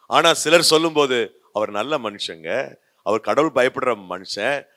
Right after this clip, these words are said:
மனசாட்சிக்கு பயப்படுற மனுஷன், அவர் சொன்னா கரெக்டா இருக்கும்" அப்படின்னா,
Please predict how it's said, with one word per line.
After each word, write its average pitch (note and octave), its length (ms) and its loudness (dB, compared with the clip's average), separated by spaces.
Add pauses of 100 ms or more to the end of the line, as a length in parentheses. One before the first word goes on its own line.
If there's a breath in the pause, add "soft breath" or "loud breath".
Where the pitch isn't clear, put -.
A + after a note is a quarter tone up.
(160)
மனசாட்சிக்கு D3 600 0
பயப்படுற B2 360 -2
மனுஷன், A2+ 560 -4 (180 soft breath)
அவர் C#3 220 4
சொன்னா F3+ 500 2 (280)
கரெக்டா D3+ 320 4
இருக்கும்" C3 560 0
அப்படின்னா, E3 400 4